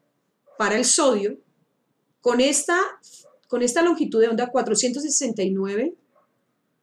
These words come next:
debe haber efecto fotoeléctrico. Cuatrocientos sesenta y nueve.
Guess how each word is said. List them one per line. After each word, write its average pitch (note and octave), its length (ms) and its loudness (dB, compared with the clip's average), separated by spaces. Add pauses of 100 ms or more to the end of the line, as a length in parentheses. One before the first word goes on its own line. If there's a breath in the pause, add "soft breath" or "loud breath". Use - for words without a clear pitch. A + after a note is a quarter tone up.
(520)
debe B3 260 6
haber C#4 220 4
efecto A3 400 0
fotoeléctrico. A3 600 -4 (640)
Cuatrocientos G3 680 -4
sesenta G#3+ 340 -6
y F3+ 60 -8
nueve. C4+ 260 -8